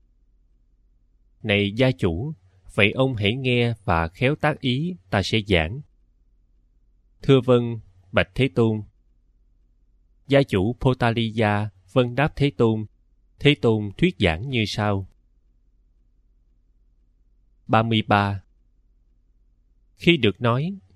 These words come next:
y cứ không sát sanh, sát sanh cần phải từ bỏ. Do duyên gì, lời nói như vậy được nói lên? Ở đây, này gia chủ, vị thánh đệ tử suy nghĩ như sau. Do nhân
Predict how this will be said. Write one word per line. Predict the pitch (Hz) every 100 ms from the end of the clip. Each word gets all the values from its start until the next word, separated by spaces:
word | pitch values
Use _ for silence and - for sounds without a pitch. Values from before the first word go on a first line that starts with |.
| _ _
y | - 156
cứ | 143 147 190
không | 190 143 131
sát | - 170
sanh, | - 127 120 113 - _ _
sát | - 170
sanh | - 123 110 110
cần | - 92 85
phải | - 92
từ | - 92
bỏ. | 82 76 82 147 - _ _ _ _ _ _ _
Do | 135 143 143
duyên | 151 147
gì, | 104 90 87 - _
lời | - 104
nói | 104 110 143
như | 170 139
vậy | - 85 85 98
được | 95 85
nói | 117 135
lên? | 117 113 107 - _ _ _ _ _ _ _ _ _ _
Ở | - 104
đây, | 127 113 107 101 _ _ _
này | 104 95
gia | 98 123
chủ, | 127 98 82 151 - _ _ _ _
vị | 120 113
thánh | - 175
đệ | 107 -
tử | 98 95
suy | 139 - 127
nghĩ | 98 82
như | 139 127
sau. | 113 120 110 107 98 _ _ _ _ _ _ _ _ _
Do | 127 143
nhân | 147 147 143 143